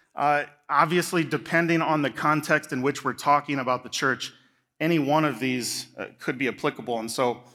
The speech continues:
what I would say is that's the wrong question to ask. What we should be asking when we approach a series like this is,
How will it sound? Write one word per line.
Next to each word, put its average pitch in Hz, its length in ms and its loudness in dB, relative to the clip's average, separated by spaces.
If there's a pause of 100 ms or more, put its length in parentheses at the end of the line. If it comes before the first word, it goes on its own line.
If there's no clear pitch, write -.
(240)
what 147 180 2
I 156 100 6
would 165 180 -2
say 151 200 0
is 123 100 -4
that's 139 240 -2
the 123 160 -4
wrong 135 520 0 (240)
question 120 640 -4 (180)
to - 140 -12
ask. 107 440 -8 (800)
What 151 180 2
we 151 160 4
should 165 420 2
be 160 180 2
asking 131 520 0
when 131 140 0
we 127 80 0
approach 131 420 -2
a 123 60 -4
series 135 420 -2
like 117 260 -2
this 117 240 -4
is, 113 260 -8